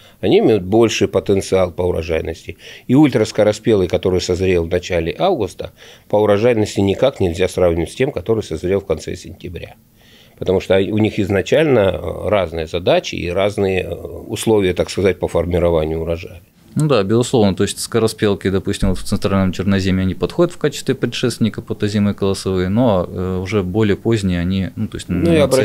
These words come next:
Speaker 2: нацелены, да.
Speaker 1: обращаем еще внимание в процессе задания на селекционную работу, это устойчивость к полиганию, тоже немаловажный фактор, потому что раннее полигание для сои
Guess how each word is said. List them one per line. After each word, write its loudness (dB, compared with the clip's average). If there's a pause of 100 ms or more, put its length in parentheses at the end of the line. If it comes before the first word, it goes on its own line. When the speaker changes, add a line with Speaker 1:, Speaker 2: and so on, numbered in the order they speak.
Speaker 2:
нацелены, -4
да. -6
Speaker 1:
обращаем -2
еще -4
внимание 0
в -18
процессе -4
задания 0
на -2
селекционную -4
работу, -2 (320)
это 0
устойчивость -4
к -20
полиганию, 0 (340)
тоже 0
немаловажный 2
фактор, -4
потому -2
что 2
раннее 2
полигание -2
для -8
сои -12